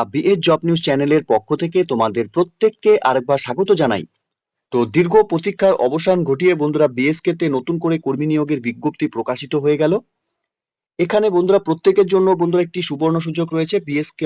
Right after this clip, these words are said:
অর্থাৎ বাংলা সহায়তা কেন্দ্রে চাকরি করার ক্ষেত্রে। এখানে রাজ্যের তেইশটি জেলা থেকে প্রত্যেক ছেলে এবং মেয়ে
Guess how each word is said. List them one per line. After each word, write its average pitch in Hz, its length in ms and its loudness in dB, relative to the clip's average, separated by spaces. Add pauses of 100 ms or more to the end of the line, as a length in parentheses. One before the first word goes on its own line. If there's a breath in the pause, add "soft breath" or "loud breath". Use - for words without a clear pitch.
অর্থাৎ 127 220 0 (120)
বাংলা 143 220 2
সহায়তা 156 420 -2 (120)
কেন্দ্রে 147 280 -4 (140)
চাকরি 131 260 -10
করার 127 300 -2
ক্ষেত্রে। 98 300 -10 (840)
এখানে 196 300 2
রাজ্যের 131 400 0
তেইশটি 160 320 -4
জেলা 190 220 2 (100)
থেকে 190 200 0 (120)
প্রত্যেক 170 380 -4 (100)
ছেলে 147 220 -2 (200)
এবং 151 140 -2 (120)
মেয়ে 131 200 -2